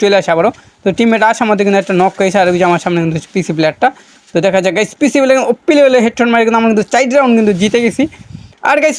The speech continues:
তোমরা হচ্ছে ইন গেমে হচ্ছে ভিডিওটা দেখো, আর যদি ভালো লাগা অবশ্যই হচ্ছে লাইক করো। তোমরা যদি আমাদের সাথে ভার্সেস করতে চাও তাহলে অবশ্যই হচ্ছে ভিডিওতে হচ্ছে কমেন্ট করো, আমরা তোমাদের সবার সাথে ভার্সেস করবো। আর তোমরা হচ্ছে ফোর ভার্সেস ফোর বা টু ভার্সেস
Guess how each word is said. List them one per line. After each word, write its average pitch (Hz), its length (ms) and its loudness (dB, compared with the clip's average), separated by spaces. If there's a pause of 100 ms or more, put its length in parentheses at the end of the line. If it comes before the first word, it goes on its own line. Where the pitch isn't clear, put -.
তোমরা 277 220 4
হচ্ছে - 180 -2 (160)
ইন 254 140 4
গেমে 247 160 2
হচ্ছে 240 200 0
ভিডিওটা 247 340 2
দেখো, 247 180 0 (300)
আর 202 140 0
যদি 240 120 2 (120)
ভালো 180 180 0
লাগা 247 160 2
অবশ্যই 254 220 0
হচ্ছে 226 200 -2
লাইক 220 160 0
করো। 247 200 2
তোমরা 247 220 0
যদি 240 140 2
আমাদের 247 200 -2
সাথে 240 180 2 (100)
ভার্সেস 233 280 -2 (100)
করতে 240 260 0
চাও 269 120 0 (420)
তাহলে 220 240 4 (160)
অবশ্যই 247 280 2
হচ্ছে 233 140 -2 (160)
ভিডিওতে 226 260 0
হচ্ছে - 200 -6
কমেন্ট 233 260 0
করো, 247 180 2
আমরা 220 200 -2
তোমাদের 247 340 0
সবার 233 240 0
সাথে 226 120 -2 (140)
ভার্সেস 180 340 -2
করবো। 247 180 0 (440)
আর 208 140 0
তোমরা 269 220 2
হচ্ছে 262 240 -2
ফোর 269 220 4
ভার্সেস 240 340 0
ফোর 262 220 4
বা 247 40 4 (100)
টু 247 120 0
ভার্সেস 240 240 -2